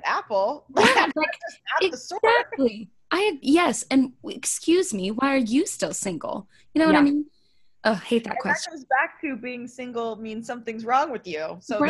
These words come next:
Speaker 1: there's
Speaker 3: Yeah.
Speaker 1: some
Speaker 2: and that's not what it means. It means that
Speaker 3: Mm-mm.
Speaker 2: you call the shots. <laughs> That's all it means.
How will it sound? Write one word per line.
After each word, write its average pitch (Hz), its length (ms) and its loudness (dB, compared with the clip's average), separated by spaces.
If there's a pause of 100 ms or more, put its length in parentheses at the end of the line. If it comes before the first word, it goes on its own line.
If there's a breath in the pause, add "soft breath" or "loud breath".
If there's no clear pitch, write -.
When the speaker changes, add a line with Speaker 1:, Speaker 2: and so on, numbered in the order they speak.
Speaker 1:
there's 175 40 6
Speaker 3:
Yeah. 165 80 6
Speaker 1:
some - 120 -10
Speaker 2:
and 277 300 6
that's 277 260 2
not 277 300 6
what 247 100 2
it 208 100 -2
means. - 380 -4
It - 180 -2
means 208 520 0 (360)
that 202 240 -2
Speaker 3:
Mm-mm. 214 120 -10
Speaker 2:
you 233 200 -4
call 233 220 2
the 214 120 -2
shots. - 640 -2
<laughs> - 460 -6
That's 226 220 0 (100)
all 240 140 4
it 208 120 -2
means. 180 400 -6